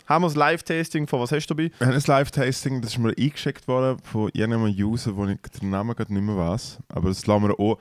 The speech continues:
Speaker 2: Ich würde sagen, das müssen wir eigentlich auch
Speaker 1: Ich weiss aber gar nicht, ob es schlau ist, dass wir ihre Usernames sagen,
Speaker 2: Nein,
Speaker 1: weil ich
Speaker 2: sagen
Speaker 1: denke, es
Speaker 2: wir,
Speaker 1: ist
Speaker 2: nein,
Speaker 1: cooler,
Speaker 2: sagen wir
Speaker 1: wenn's anonym
Speaker 2: das
Speaker 1: ist.
Speaker 2: sagen wir nicht, das ist auch anonym. Ähm, das sind klassische Pancho Villa Authentic Mexican Nacho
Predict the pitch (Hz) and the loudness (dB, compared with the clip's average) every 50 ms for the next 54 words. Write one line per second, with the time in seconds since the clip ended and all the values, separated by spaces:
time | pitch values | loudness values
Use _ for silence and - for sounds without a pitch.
0 | - - - - - - - - 135 131 - 147 143 135 131 127 - 139 131 131 | -6 -16 -18 -18 -16 -6 -2 0 0 2 2 0 0 0 0 -2 -4 -4 -4 -4
1 | 127 - 107 107 110 113 113 110 - 110 - - - 101 110 120 123 127 110 - | -4 -2 0 0 0 -2 -2 -6 -8 -8 -6 -4 -2 0 0 0 0 -2 -4 -8
2 | _ _ - 151 151 180 180 170 180 170 156 156 160 160 156 147 139 - - - | _ _ -2 2 2 2 4 2 0 0 2 2 2 2 2 0 -2 -2 0 2
3 | 151 139 151 156 147 139 - 147 139 143 131 131 123 131 127 127 139 143 135 143 | 4 4 4 4 2 2 0 0 0 2 2 2 2 2 4 4 2 2 2 0
4 | 135 131 123 123 123 - - 120 117 123 147 160 170 165 - - 170 156 156 156 | 0 2 2 0 0 2 2 2 4 4 6 6 4 4 4 2 2 2 2 2
5 | 147 - - - 135 135 139 143 135 135 127 139 123 117 117 127 - 110 113 117 | 2 0 0 2 2 4 4 4 4 2 2 2 2 2 0 0 0 0 0 2
6 | 113 113 113 113 117 117 110 110 - - 127 120 117 117 117 117 113 - - - | 2 2 2 2 2 0 0 0 0 0 0 0 0 0 0 0 -2 -4 -6 -4
7 | - 104 107 110 117 - 107 113 110 110 107 113 117 127 123 - - - - - | -2 0 0 2 2 2 2 2 2 2 2 2 0 0 -4 -6 -12 -20 -20 -20
8 | - - _ _ _ - 107 107 110 110 110 110 101 - _ _ _ _ _ _ | -20 -20 _ _ _ -2 2 2 2 2 2 0 -2 -4 _ _ _ _ _ _
9 | _ _ _ _ - _ - 120 113 - - - 123 123 120 117 - - - - | _ _ _ _ -14 _ -4 -2 -2 0 0 2 2 2 2 0 -2 -4 -4 0
10 | 123 113 127 143 - - 147 - - - 135 117 - _ - - - 107 110 120 | 0 2 2 0 -2 -4 -6 -4 -4 -2 -2 -4 -4 _ -4 -4 -2 0 0 0
11 | 139 156 156 - - 151 139 123 120 - - _ _ _ _ - 101 98 113 117 | 0 0 -2 -2 -2 0 0 0 0 -2 -6 _ _ _ _ -6 -2 0 0 0
12 | 123 123 123 123 117 110 - - _ _ - 107 104 104 - _ - - 117 123 | 0 0 2 2 2 0 -2 -6 _ _ -2 -2 -2 -2 -4 _ 0 2 2 2
13 | 135 139 - - - 117 - - 110 101 107 117 - - - 113 - - 113 101 | 0 -2 -2 -2 -2 -2 -2 -2 0 0 0 0 0 -2 -6 -4 -2 -2 0 0
14 | 98 98 98 101 110 117 - - - | 0 2 2 2 0 0 -2 -2 -4